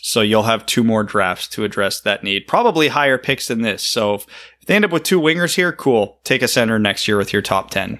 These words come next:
Like, if, if you absolutely have to. Um, <sighs> we don't know what the Red Wings are gonna look like three years from now. There's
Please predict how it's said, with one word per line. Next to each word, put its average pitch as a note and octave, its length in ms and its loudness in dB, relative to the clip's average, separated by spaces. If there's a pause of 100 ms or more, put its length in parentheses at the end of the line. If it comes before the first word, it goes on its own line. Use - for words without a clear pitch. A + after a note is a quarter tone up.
Like, - 260 -6
if, G#2+ 200 -6
if - 280 -4
you G2+ 260 0
absolutely - 480 -2
have F#2+ 240 -2
to. G2+ 220 0 (840)
Um, G2+ 640 0 (1300)
<sighs> - 340 -6
we D3+ 160 0
don't D#3+ 180 2
know C3+ 80 4
what B2 140 2
the A2+ 60 -2
Red A2 160 4
Wings G#2 200 0
are G#2 60 2
gonna G2+ 140 2
look G#2+ 260 -4
like G2+ 420 0
three G#2+ 240 -2
years F#2+ 280 -4
from G2 180 -6
now. F2+ 340 -4
There's A#2 440 0